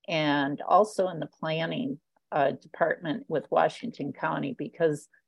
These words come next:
they're taking a longer look at how to manage, uh, land in our River Valley area, which means that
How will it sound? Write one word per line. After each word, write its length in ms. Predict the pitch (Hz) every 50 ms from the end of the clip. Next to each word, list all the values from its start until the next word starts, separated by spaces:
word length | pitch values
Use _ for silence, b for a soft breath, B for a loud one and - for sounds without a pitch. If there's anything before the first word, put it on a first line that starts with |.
| _ _
they're 140 | - 180 170
taking 440 | - - - 202 214 214 - - 143
a 60 | 143
longer 640 | 139 143 151 143 151 151 170 175 185 185 185 175 170
look 360 | 147 139 139 147 170 202 - - - _ _ _ _ _ _ _ _ _ _ _ -
at 300 | 165 160 147 - - - -
how 320 | - - 170 165 175 180
to 80 | 175 147
manage, 800 | 147 151 147 147 165 165 175 170 151 147 - - - - - - _ _ _ _ _ _ _ _ _ -
uh, 340 | 165 151 139 143 139 143 - -
land 520 | 180 170 175 185 202 220 220 214 170 151
in 340 | 147 - - 170 160 143 143
our 440 | 139 135 139 139 143 143 139 - - _ _ _ _ -
River 340 | 160 175 196 202 214 185 165
Valley 480 | 151 147 139 131 131 135 131 - - -
area, 640 | 156 139 139 139 131 - 147 135 143 139 135 - _ _ _ _ _ _ _ _
which 320 | - 180 175 175 - -
means 420 | 196 190 202 196 196 190 190 - -
that 400 | 190 170 165 160 165 165 -